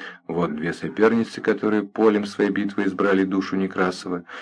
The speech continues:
и сейчас же взамен газетного языка появляются у него все эти облака дождливые, как дойные коровушки.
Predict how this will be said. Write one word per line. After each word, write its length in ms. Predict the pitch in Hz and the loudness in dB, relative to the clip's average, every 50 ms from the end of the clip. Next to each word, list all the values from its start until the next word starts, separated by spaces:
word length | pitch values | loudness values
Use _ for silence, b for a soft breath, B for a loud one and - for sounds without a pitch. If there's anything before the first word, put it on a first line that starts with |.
| B B B B B B | B B B B B B
и 100 | - 95 | -4 -2
сейчас 420 | - 110 104 - - 139 139 131 | -2 -4 -4 0 2 4 4 4
же 160 | 120 120 123 | 4 2 2
взамен 560 | 110 98 92 104 101 101 104 113 120 113 104 | 2 2 2 0 2 2 2 2 2 2 2
газетного 520 | 90 95 92 87 90 110 117 117 - 92 90 | 2 2 2 4 4 2 0 0 0 0 0
языка 580 | 90 87 87 87 85 - - 123 135 143 139 B B B B B B | 0 0 -2 -4 -4 -2 0 0 0 -2 -4 B B B B B B
появляются 640 | - 104 104 98 104 117 127 131 131 127 - - | 0 2 2 4 4 4 4 2 2 -2 -2 -2
у 60 | 120 117 | 0 0
него 400 | 113 113 110 117 117 113 101 98 | 2 2 2 4 4 4 2 2
все 380 | - - - - 113 110 107 | -2 -6 0 2 4 4 4
эти 180 | 95 98 - 98 | 2 0 -2 -4
облака 640 | 95 90 92 92 82 95 95 90 87 - 98 92 90 | -2 0 0 2 4 4 4 4 4 2 2 2 2
дождливые, 840 | 85 90 87 87 - 87 92 92 104 117 120 117 117 117 117 113 | 2 0 0 -2 -2 0 2 4 6 6 6 6 4 4 4 4
как 320 | 107 107 - 95 85 90 85 | 2 2 2 0 0 2 2
дойные 440 | 87 92 92 95 90 92 90 90 87 | 4 6 6 6 6 4 4 2 2
коровушки. 800 | - 92 90 90 90 85 80 - - - - - - - - | 4 4 6 6 6 4 2 0 -2 -6 -10 -12 -16 -16 -16